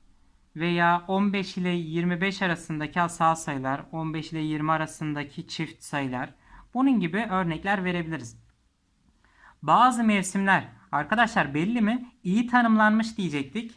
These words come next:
Bir de burada yine hatırlayalım. Küme tanımında neydi? İyi tanımlanmış.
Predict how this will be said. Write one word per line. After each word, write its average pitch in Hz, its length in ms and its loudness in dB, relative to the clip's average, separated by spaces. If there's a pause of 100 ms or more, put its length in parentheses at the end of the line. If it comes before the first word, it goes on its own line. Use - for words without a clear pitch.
(360)
Bir 156 100 -8
de 165 140 -4
burada 165 460 0
yine 165 200 -2
hatırlayalım. 151 720 -2 (240)
Küme 165 300 -2
tanımında 165 420 0
neydi? 190 240 -2
İyi 208 360 -2
tanımlanmış. 143 880 0